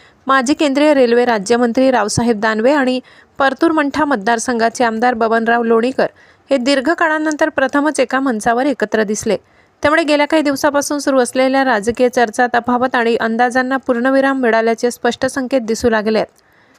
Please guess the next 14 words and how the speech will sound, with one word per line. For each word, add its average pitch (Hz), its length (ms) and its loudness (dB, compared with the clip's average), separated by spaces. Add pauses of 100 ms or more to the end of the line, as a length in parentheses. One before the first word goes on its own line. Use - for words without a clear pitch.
(220)
परतूर 285 320 0
रंगला 320 340 0
भगव्या 214 320 0
उत्साहात. 196 360 -2 (680)
मेळावा 285 400 2
आमदार 330 280 0
लोणीकर 254 460 2
यांच्या 277 260 -2
निवासस्थानी 240 600 -2
पार 233 200 -2
पडला. 226 320 -2
स-, 262 100 -4 (300)
शहरात 254 400 0 (500)
सर्वत्र 294 560 2